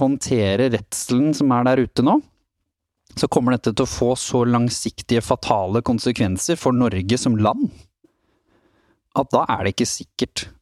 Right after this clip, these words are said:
at vi kommer oss ordentlig i andre enden. Vi kommer oss uansett fordi vi er Norge, men kanskje ikke ordentlig. Vi driver jo i mental helse. Hva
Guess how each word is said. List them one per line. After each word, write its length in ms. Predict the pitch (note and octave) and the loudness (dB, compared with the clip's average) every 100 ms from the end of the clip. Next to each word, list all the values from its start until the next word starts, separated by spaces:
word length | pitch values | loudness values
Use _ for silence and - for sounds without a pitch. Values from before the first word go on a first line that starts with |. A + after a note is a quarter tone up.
| B2 | -4
at 140 | - | 0
vi 80 | A2+ - | 0 0
kommer 440 | - F#2+ F#2 G2+ | -4 -2 -2 0
oss 120 | A2+ - | 0 -2
ordentlig 520 | G#2 F2 - - A#2+ - - - | -4 -4 -4 -2 -2 -4 -16 -2
i 80 | B2+ A#2+ | 0 2
andre 280 | G2+ A2 | 0 2
enden. 300 | B2 A2+ E3+ - - _ _ _ _ _ B2 | 2 2 0 -4 -18 _ _ _ _ _ -4
Vi 80 | B2 | -2
kommer 360 | - F#2 C3 | -2 0 0
oss 120 | E3+ | 2
uansett 400 | A#2 G#2 G#2 C#3+ | 0 0 0 -2
fordi 160 | - A2 | -2 2
vi 60 | A2 | 2
er 80 | A2+ | 2
Norge, 280 | G2 C3 C3+ | 2 0 2
men 300 | A#2+ C3 A#2+ - _ _ _ _ _ _ _ _ _ _ - | 2 2 0 -8 _ _ _ _ _ _ _ _ _ _ -2
kanskje 240 | A#2 C3 | 0 0
ikke 160 | C3 - | -2 -2
ordentlig. 400 | G2 F2+ - D3 - _ _ _ _ - | -2 -4 -4 -6 -8 _ _ _ _ -2
Vi 220 | B2+ D3 D3 C#3+ | 0 2 2 2
driver 300 | B2+ A#2 A2+ | 2 2 4
jo 60 | A#2+ | 4
i 60 | |
mental 320 | A#2 A2+ G#2+ G#2 | 2 2 0 0
helse. 300 | G#2 - D3 - - _ _ _ _ _ _ | -2 -2 -4 -6 -20 _ _ _ _ _ _
Hva 80 | A#2+ | -2